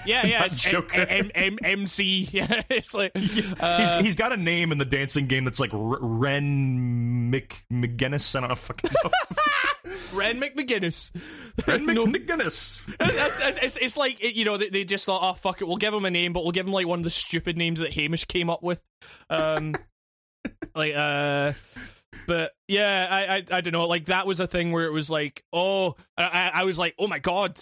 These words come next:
Speaker 1: are they bringing Persona five to the Switch? That would be fucking
Speaker 2: It,
Speaker 1: amazing."
Speaker 2: so,
Speaker 1: And then
Speaker 2: I,
Speaker 1: they
Speaker 2: I've
Speaker 1: turned
Speaker 2: seen
Speaker 1: that
Speaker 2: that take, but isn't it because it's,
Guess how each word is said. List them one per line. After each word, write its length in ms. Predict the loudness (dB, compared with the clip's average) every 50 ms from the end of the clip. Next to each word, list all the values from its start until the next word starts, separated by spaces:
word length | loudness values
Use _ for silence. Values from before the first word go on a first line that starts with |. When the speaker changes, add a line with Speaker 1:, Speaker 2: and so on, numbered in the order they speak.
| -8 -6
Speaker 1:
are 80 | -2 -2
they 180 | -2 -2 -4 -6 _
bringing 360 | -4 -2 0 0 0 0 0
Persona 500 | 0 0 0 2 2 2 2 2 0 0
five 380 | -2 -2 -2 -2 -2 -2 -4 -4
to 140 | -6 -4 -2
the 100 | 0 2
Switch? 540 | 2 2 2 0 0 -2 -4 -2 -4 -4 -2
That 160 | -2 -2 -2
would 100 | -2 -2
be 120 | -4 -6
fucking 680 | -6 -4 -4 -4 -4 -2 -2 -4 -4 -2 -4 -4 -4 -4
Speaker 2:
It, 120 | -6 -6 -8 _ -6
Speaker 1:
amazing." 520 | -4 -2 -2 0 0 0 0 2 2 2
Speaker 2:
so, 40 | 2
Speaker 1:
And 140 | 0 0 2
then 280 | 0 0 0 -2 -6 -4 -4
Speaker 2:
I, 60 | -2
Speaker 1:
they 120 | -2 0 0
Speaker 2:
I've 80 | 2 2
Speaker 1:
turned 160 | 2 2 2
Speaker 2:
seen 220 | 2 2 2 2
Speaker 1:
that 180 | 2 2 0 0
Speaker 2:
that 0 |
take, 380 | -2 -2 -2 -2 -4 -8 -16 -18 _ _ -4
but 100 | -2 0
isn't 200 | 0 2 0 0
it 80 | -2
because 240 | -2 0 0 0 0 -2
it's, 320 | -2 -4 -4 -4 -4 -8